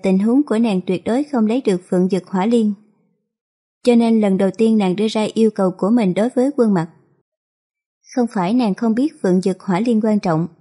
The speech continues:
không phải là không biết có rất nhiều người trong thiên hạ muốn lấy được nó, nhưng mà trong lòng nàng có một cảm giác nói cho nàng biết, người ở trước mắt này và những người khác khác nhau. Quân Mặc nhìn khuôn mặt nhỏ nhắn của Mộ Hoàng Tịch,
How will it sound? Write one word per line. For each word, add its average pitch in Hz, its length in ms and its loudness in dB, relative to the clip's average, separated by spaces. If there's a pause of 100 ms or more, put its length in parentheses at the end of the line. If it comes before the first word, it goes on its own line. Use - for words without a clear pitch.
(600)
không 247 240 0
phải 208 160 0
là 233 140 0
không 226 220 -4
biết 285 260 -2
có 269 120 -2
rất 302 220 -4
nhiều 214 160 2
người 190 160 2
trong 220 220 -2
thiên 226 200 -2
hạ 175 200 -2
muốn 220 180 2
lấy 254 180 0
được - 200 -4
nó, 214 260 0 (760)
nhưng 233 220 4
mà 202 160 2
trong 226 220 0
lòng 196 200 2
nàng 185 200 2
có 208 140 -4
một 269 240 4
cảm 185 180 -2
giác 277 260 -4
nói 247 200 0
cho 240 100 0
nàng 196 220 0
biết, 247 200 -2 (680)
người 190 240 2
ở 185 120 0
trước 285 240 -6
mắt 302 180 -2
này 185 280 -2 (380)
và 196 120 2
những 190 280 2
người 233 140 2
khác 254 260 -4
khác 285 200 -4
nhau. 220 260 0 (1400)
Quân 233 180 4
Mặc 185 200 -2
nhìn 190 300 2
khuôn 233 220 0
mặt 190 180 0
nhỏ 185 180 0
nhắn 247 380 2
của 226 100 0
Mộ 208 180 2
Hoàng 190 200 0
Tịch, 175 180 -4